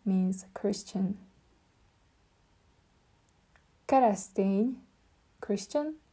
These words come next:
Kereszténység, Christianity. Legnagyobb. Legnagyobb. It means greatest or biggest. A legnagyobb.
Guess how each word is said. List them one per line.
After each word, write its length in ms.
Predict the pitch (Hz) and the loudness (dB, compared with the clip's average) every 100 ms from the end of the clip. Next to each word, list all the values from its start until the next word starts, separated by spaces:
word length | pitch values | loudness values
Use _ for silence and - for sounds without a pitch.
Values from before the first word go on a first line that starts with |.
| _ - _ _ _ - | _ -20 _ _ _ -2
Kereszténység, 1200 | - 226 208 - - 202 202 - 202 202 220 262 - _ - | 4 4 4 0 -2 0 0 0 2 4 2 -2 -8 _ -8
Christianity. 880 | - 214 208 - 208 196 196 214 - _ _ _ _ _ _ _ _ _ _ _ _ _ _ _ _ _ _ _ _ _ | 2 2 2 0 0 0 -4 -6 -10 _ _ _ _ _ _ _ _ _ _ _ _ _ _ _ _ _ _ _ _ _
Legnagyobb. 880 | - 269 285 220 190 180 - 190 202 208 - _ _ _ _ _ _ _ _ _ _ _ _ | 2 6 6 6 4 2 -2 -2 -8 -14 -18 _ _ _ _ _ _ _ _ _ _ _ _
Legnagyobb. 920 | 240 254 277 214 202 190 - 202 - - _ _ _ _ _ _ _ _ _ - | 2 6 6 6 4 4 0 -4 -6 -18 _ _ _ _ _ _ _ _ _ -10
It 160 | 208 | 0
means 420 | 208 208 202 190 - | 4 6 4 0 -4
greatest 680 | 190 214 226 226 269 277 - - | 2 4 4 4 0 -2 -6 -2
or 280 | 202 196 | 2 2
biggest. 680 | 185 208 208 202 - - - - _ _ _ _ _ _ _ _ _ _ - | 2 0 0 -4 -6 -12 -16 -20 _ _ _ _ _ _ _ _ _ _ 8
A 180 | 254 277 - | 8 8 -2
legnagyobb. 920 | 233 220 208 196 190 190 190 190 208 | 2 6 6 6 4 2 0 -2 -4